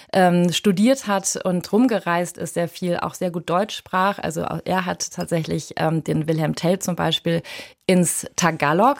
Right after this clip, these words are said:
oder Filipino, das, äh, das ist die Sprache dort, die allgemeine Sprache dort, äh, übertragen hat. Ja, und dieser Ibarra, der zurückkommt, äh, der will eigentlich ganz viel Gutes für sein Land tun, stößt da aber auf massiven Widerstand von der Kirche, von den,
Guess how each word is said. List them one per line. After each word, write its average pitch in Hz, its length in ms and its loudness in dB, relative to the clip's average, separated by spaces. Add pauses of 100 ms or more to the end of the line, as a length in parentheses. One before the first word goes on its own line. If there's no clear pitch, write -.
(140)
oder 165 260 0
Filipino, 185 640 0
das, 180 200 -6
äh, 175 160 -2
das 170 160 -4
ist 160 140 -12
die 170 80 -6
Sprache 180 420 -2
dort, 185 300 0 (480)
die - 160 2
allgemeine 170 560 4
Sprache 185 340 -2
dort, 185 320 2
äh, - 100 -4
übertragen 180 640 0
hat. 220 200 -2 (420)
Ja, 175 200 0
und 170 120 -4
dieser 185 220 -2
Ibarra, 180 500 0
der 170 160 -2
zurückkommt, 196 840 -2
äh, 180 280 0
der 175 300 0
will 202 180 0
eigentlich 180 560 -2
ganz 180 200 0
viel 190 160 -4
Gutes 202 260 -2
für 180 100 -4
sein 170 160 0
Land 175 300 0
tun, 185 280 0
stößt 190 380 0
da 170 120 2
aber 165 260 -2
auf - 180 -6
massiven 175 960 0
Widerstand 151 680 -2
von 185 500 0
der 165 220 0
Kirche, 156 760 -2
von 180 440 -2
den, 170 300 0